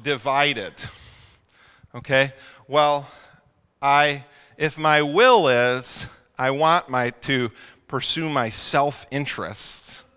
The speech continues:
Here's how our minds wrestle with that. Like, I wanna accumulate stuff for me. Not that stuff is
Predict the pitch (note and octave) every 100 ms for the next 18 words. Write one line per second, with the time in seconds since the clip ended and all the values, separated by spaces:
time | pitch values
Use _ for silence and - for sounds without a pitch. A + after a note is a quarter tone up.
0 | _ _ _ _ _ _ _ _ _ _
1 | _ _ _ _ - G3 G3+ E3 F3 E3+
2 | E3 C3 C#3 C3 C#3 D#3+ F3+ D3+ C3 B2
3 | B2 C3 E3 - C3+ A2 G2 F#2 B1 -
4 | - - - _ B2 A#2+ - - _ -
5 | - C3 D#3 F3 E3+ C#3 - D#3 D3+ C3+
6 | G#2 F#2 - - - F2+ - - - -
7 | _ G#2+ G#2 G#2+ F2+ F2 _ _ _ _
8 | _ _ _ _ _ _ _ _ _ _
9 | _ - G#2+ - D3+ - A2 - B2 A2